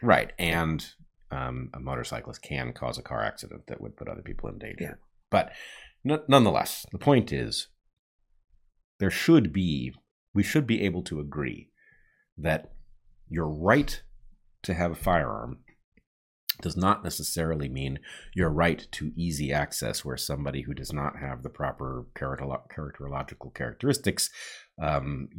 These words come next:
Speaker 1: can get one and then haul off and kill a bunch of people. You should be put through a, you know, a course where you actually demonstrate that you know how to, how to treat this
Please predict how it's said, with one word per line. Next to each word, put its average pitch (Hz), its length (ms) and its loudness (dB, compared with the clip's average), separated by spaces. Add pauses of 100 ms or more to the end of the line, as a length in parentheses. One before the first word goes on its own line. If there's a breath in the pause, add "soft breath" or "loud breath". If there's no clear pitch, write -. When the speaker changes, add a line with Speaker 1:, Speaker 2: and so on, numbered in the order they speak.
Speaker 1:
can 80 200 -2
get 90 220 2
one 71 200 -2
and 69 140 -4
then 69 320 -6 (300)
haul 71 240 -4
off 67 220 -2
and 127 160 -8
kill - 160 -8
a - 40 -10
bunch 123 200 -8
of - 60 -16
people. 123 440 -4 (440 loud breath)
You 90 120 -6
should 87 220 -2
be 73 140 -2 (260)
put - 180 -4
through 76 260 -4
a, 67 260 -4 (200)
you 76 100 -10
know, 62 200 -8 (300)
a 76 60 -10
course - 340 -2
where 76 80 -2
you 73 100 0
actually 73 220 -2
demonstrate 76 480 -2
that - 160 -14
you - 60 -4
know 69 320 -6 (140)
how 76 220 -6
to, 65 240 -8 (580)
how - 120 -8
to - 60 -8
treat - 260 -10
this - 180 -12